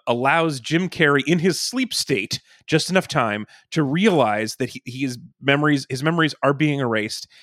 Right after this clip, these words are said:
and that he doesn't want that to happen. And then he can fight back with help from the memory that he has got of, uh, his partner. But then she is also somehow connected in her dream state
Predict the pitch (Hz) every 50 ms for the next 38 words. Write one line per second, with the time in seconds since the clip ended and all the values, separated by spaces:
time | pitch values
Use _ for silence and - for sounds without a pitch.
0 | _ _ - 123 135 143 127 117 139 156 170 175 160 160 - - 143 135 147 131
1 | 127 117 117 - 113 110 110 107 _ - - _ - - 123 143 147 156 165 139
2 | - 135 107 - - - - - 175 185 190 - - 151 139 143 151 127 113 123
3 | - - - - _ _ _ _ _ _ _ _ _ _ _ - 131 131 151 175
4 | 180 - - - 254 330 320 - - - 143 - - - 180 165 170 170 147 127
5 | 139 135 151 143 143 143 170 202 214 202 175 165 165 156 139 135 131 - - 185
6 | 196 190 165 139 135 120 - 127 139 123 113 113 117 - - - _ _ _ _
7 | _ _ _ - 127 127 123 123 123 120 117 117 117 - _ _ _ - 135 120
8 | 117 113 117 113 - 131 135 131 120 - - 185 185 170 156 143 131 127 120 -
9 | - - _ _ _ _ _ - 143 139 151 156 147 139 - - - 214 233 220
10 | 202 185 - 151 135 147 156 156 - 160 - - 185 180 170 180 151 - - -
11 | 151 151 143 - 151 139 131 123 123 - - 165 160 156 147 135 123 139 143 143
12 | 143 139 127 - - 135 120 117 117